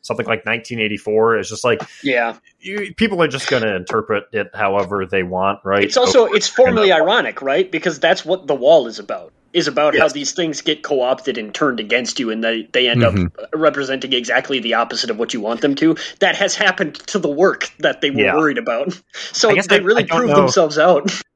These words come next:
Speaker 1: Yeah, I, I think that's just, just always going to happen when you make a work like this. Like, you, I think this film is pretty obvious, but, uh, you know,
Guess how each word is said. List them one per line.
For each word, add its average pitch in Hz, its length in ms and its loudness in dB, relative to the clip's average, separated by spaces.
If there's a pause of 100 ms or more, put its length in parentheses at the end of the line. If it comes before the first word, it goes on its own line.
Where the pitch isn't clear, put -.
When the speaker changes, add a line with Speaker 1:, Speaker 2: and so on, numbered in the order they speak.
(260)
Speaker 1:
Yeah, 160 180 2
I, 147 240 2
I 151 60 2
think 151 220 -8
that's 143 200 -4
just, - 180 -8 (460)
just 95 160 -12
always 101 340 0
going 110 200 0
to 92 40 -4
happen 110 400 -2
when 110 100 -6
you 107 80 -8
make 107 200 -2
a 92 40 -14
work 110 240 -2
like 110 220 0
this. 110 320 -2
Like, 95 220 -8
you, 95 120 -10 (220)
I 110 140 0
think - 180 -4
this 147 220 -2
film 135 240 0
is 110 80 -8
pretty 131 300 -2
obvious, 127 440 0
but, 110 260 -8
uh, 104 120 -4
you 104 180 -6
know, 95 220 -8